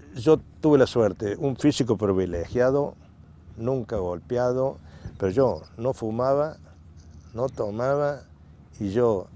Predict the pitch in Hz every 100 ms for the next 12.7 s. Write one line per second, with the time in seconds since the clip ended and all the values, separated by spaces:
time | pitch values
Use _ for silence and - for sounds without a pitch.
0 | - - - - - - - - - -
1 | - - - - - - - 143 131 131
2 | 123 113 117 110 110 107 120 107 110 101
3 | - 113 98 101 - 117 127 117 92 113
4 | 120 113 104 101 - 101 101 95 120 110
5 | 95 85 101 120 123 113 98 98 - 98
6 | 95 131 127 117 90 80 - 127 110 87
7 | - - - 107 110 110 - - 131 123
8 | 101 104 82 95 123 113 - 107 98 -
9 | 143 127 101 85 87 101 123 113 101 127
10 | 165 139 - - 113 131 120 107 101 -
11 | - 135 - 104 104 120 110 127 - 104
12 | 80 95 92 113 147 98 76